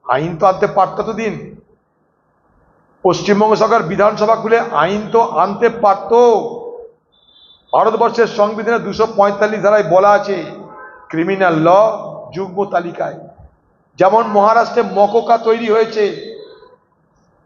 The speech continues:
অপরাধীদের বিরুদ্ধে লড়াই করবার আইন, তা পশ্চিমবঙ্গে এত রেপের পর কামদুনি, কালিয়াগঞ্জ,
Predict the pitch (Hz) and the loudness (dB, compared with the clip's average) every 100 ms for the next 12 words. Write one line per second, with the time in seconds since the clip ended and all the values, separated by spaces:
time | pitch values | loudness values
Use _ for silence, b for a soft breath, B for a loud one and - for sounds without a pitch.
0 | _ _ _ _ _ - 175 202 220 208 | _ _ _ _ _ -2 0 4 4 4
1 | 220 220 220 220 202 208 214 214 220 220 | 0 0 -4 -2 2 4 4 2 0 2
2 | 220 185 220 214 160 - - _ _ _ | 2 0 0 -4 -10 -14 -20 _ _ _
3 | _ _ - 190 196 202 - 220 208 226 | _ _ -4 -2 0 -2 -2 -6 -2 0
4 | 240 - 185 240 220 226 226 226 226 233 | 0 2 0 2 2 4 0 2 4 4
5 | 175 165 - - - - - 196 220 208 | 2 -2 -12 -16 -18 -12 0 2 0 -4
6 | 220 214 214 196 220 220 214 202 214 208 | -8 -6 -6 0 0 2 2 4 4 4